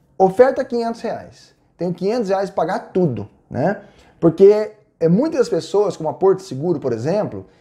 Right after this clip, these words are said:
não entrou nesse, nesse saldão aqui dos grandes bancos, mas a Porto Seguro, por exemplo, tinha pessoas aqui no canal devendo dezessete mil reais, é, no valor aí com juros, e o principal era cinco mil, a Porto baixou pra trezentos reais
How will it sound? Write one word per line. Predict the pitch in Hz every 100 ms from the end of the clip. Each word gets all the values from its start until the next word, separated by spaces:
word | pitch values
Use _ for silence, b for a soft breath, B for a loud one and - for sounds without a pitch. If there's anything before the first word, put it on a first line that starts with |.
| b
não | - 143 170
entrou | 160 151
nesse, | 147 139 - 127
nesse | 131 120
saldão | - 117 120 120
aqui | 117
dos | 120 110
grandes | 113 113
bancos, | 98 151 240 165 - b b
mas | 135 143
a | 160
Porto | 208 220
Seguro, | 175 143 156
por | 151 110
exemplo, | 110 202 160 120 b b
tinha | - 208 240
pessoas | 220 175 175 147
aqui | 147
no |
canal | 127 120 175 185
devendo | 131 175 147 131 185 202 131 113 B B
dezessete | 123 170 175 - 254 285 226
mil | 190 165
reais, | 127 156 233 135 123 - b b -
é, | 131 143 143
no | 170
valor | 151 147 151 156
aí | 135
com | 135 127
juros, | 117 127 233 226
e | 151
o |
principal | 151 160 131 143
era | 147 139
cinco | - 185 175
mil, | 127 214 247 139 B B
a | 165
Porto | 165 196 214 214
baixou | 208 202
pra | 208
trezentos | 226 190 214 214
reais | 330 214 117 -